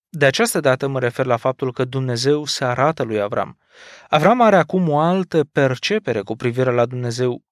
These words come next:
și zidește un altar. Ceva s-a schimbat în atitudinea lui Avram. Mai mult, de la prima întâlnire pe care Dumnezeu a avut-o cu Avram, Dumnezeu nu-i se mai arătase până acum.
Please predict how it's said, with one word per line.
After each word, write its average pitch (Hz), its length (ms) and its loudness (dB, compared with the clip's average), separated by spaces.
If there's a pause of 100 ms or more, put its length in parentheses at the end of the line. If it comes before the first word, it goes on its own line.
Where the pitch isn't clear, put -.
și - 200 -12
zidește 127 460 -4
un 131 160 -4
altar. 131 460 -4 (560)
Ceva 220 280 -2
s-a 254 180 2
schimbat 143 540 2
în 110 80 -4
atitudinea 110 600 -8
lui 107 160 -6
Avram. 110 320 -8 (800)
Mai 175 140 -2
mult, 170 420 -2
de 143 140 0
la 131 240 4
prima 240 340 4
întâlnire 110 520 0
pe 107 120 -6
care 117 240 0
Dumnezeu 123 420 0
a 131 60 4
avut-o 127 320 -2
cu 120 140 -4
Avram, 120 460 0 (160)
Dumnezeu 139 520 0
nu-i 147 220 -2
se 165 140 -2
mai 113 160 -2
arătase 120 420 -2
până 107 180 -10
acum. - 280 -18